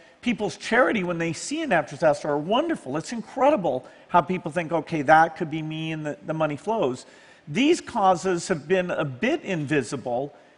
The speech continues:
Uh, now that, uh, the Millennium Development Goals and various things are getting out there, we are seeing some increased generosity. And so, you know, the goal is to get this well below a million, which should be possible in, in our lifetime.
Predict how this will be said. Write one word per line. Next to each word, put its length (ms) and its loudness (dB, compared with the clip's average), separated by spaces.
Uh, 300 4
now 220 6
that, 180 0
uh, 80 -4
the 100 -4
Millennium 420 4
Development 400 4
Goals 340 0
and 80 -6
various 260 2
things 200 -6
are 60 -6
getting 280 0
out 200 4
there, 140 0
we 140 2
are 240 8
seeing 400 -6
some 180 -8
increased 380 -4
generosity. 800 0
And 420 4
so, 260 2
you 160 -2
know, 100 -2
the 100 -2
goal 360 4
is 140 -2
to 100 -4
get 240 2
this 320 -4
well 220 6
below 240 0
a 60 0
million, 460 -4
which 360 -12
should 260 -4
be 100 -4
possible 540 2
in, 300 -4
in 120 -4
our 160 6
lifetime. 480 2